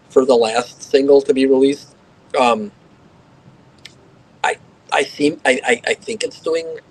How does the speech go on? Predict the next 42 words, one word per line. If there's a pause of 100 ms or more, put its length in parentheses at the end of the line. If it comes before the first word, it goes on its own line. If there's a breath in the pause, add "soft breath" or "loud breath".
doing
well, (280)
um,
for
reviews
or
people,
you
know. (1000)
I, (1000)
I,
I
don't,
I
don't, (180)
I
don't
have
a
lot
of
time
to
keep
an
eye
on
stuff,
but,
um,
I
hope
people
like
it.
I,
I, (520 soft breath)
it's,
that's
a,
that's
a,